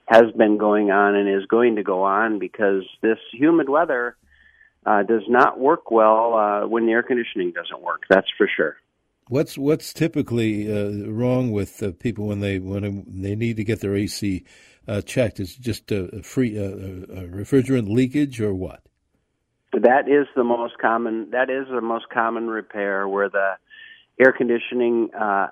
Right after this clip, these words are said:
Speaker 1: has lost some o-, or all of its refrigerant, and, uh, we, uh, it needs to be filled up again, uh, of course,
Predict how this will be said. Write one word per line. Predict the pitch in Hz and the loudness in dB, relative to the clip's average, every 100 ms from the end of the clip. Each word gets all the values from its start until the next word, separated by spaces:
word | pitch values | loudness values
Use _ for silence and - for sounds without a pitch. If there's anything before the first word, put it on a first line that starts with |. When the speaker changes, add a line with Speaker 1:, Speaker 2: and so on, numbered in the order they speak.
| - | -4
Speaker 1:
has | 127 120 98 | 2 2 4
lost | 104 104 117 - - - _ - - - - | 4 6 6 2 -12 -18 _ -20 -20 -14 6
some | 131 123 | 8 8
o-, | 117 - 113 - | 6 4 -2 2
or | 113 110 | 6 10
all | 110 113 | 10 10
of | 117 107 | 6 2
its | 101 - | -2 0
refrigerant, | 104 92 131 120 107 101 110 - _ - - - - - | 0 2 2 4 2 2 -2 -6 _ -20 -20 -20 -18 -2
and, | - 117 113 110 107 104 107 - | 2 4 6 6 4 2 -4 0
uh, | 113 107 95 95 92 - - | 2 4 4 0 -2 -8 2
we, | 117 117 113 110 104 87 _ _ _ _ _ - | 6 6 6 4 2 -2 _ _ _ _ _ -4
uh, | 101 98 92 92 - - | 0 2 2 -2 -8 2
it | 135 127 | 4 8
needs | 135 117 - | 8 6 -2
to | |
be | 113 104 | -2 0
filled | 127 113 | -2 -2
up | 123 147 | -2 -4
again, | 113 104 101 | -8 -6 -8
uh, | 110 104 107 | -8 -8 -10
of | |
course, | 101 113 104 | -4 -2 -2